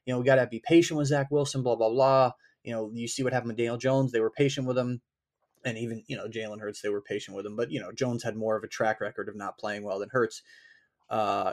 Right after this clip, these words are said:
even though Sirianni's really done a great job with transforming Hurts this year. Yeah, the Giants were patient with Daniel Jones, but they weren't patient with the in over their head guys who were coaching him.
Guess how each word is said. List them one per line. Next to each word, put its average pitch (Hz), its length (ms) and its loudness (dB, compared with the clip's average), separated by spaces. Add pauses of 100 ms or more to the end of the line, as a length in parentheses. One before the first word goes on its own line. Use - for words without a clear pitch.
even 117 220 0
though 107 80 -2
Sirianni's 107 600 -2
really 110 180 2
done 104 140 -4
a 98 40 -14
great 101 220 -4
job 98 200 -4
with 101 180 -12
transforming 107 580 -8
Hurts 107 260 -6
this - 180 -10
year. 104 220 -2 (240)
Yeah, 214 220 10
the 160 80 6
Giants 151 340 2
were 156 100 2
patient 123 480 0
with 113 240 -2
Daniel 107 220 -6
Jones, 101 340 -12 (140)
but 151 100 4
they 180 80 10
weren't 190 300 6
patient 165 420 6
with 135 160 2
the 120 260 2 (600)
in 170 120 8
over 156 200 8
their 135 120 6
head 131 220 4
guys 123 240 4
who 117 60 -2
were 104 100 -2
coaching 117 380 0
him. 98 100 -18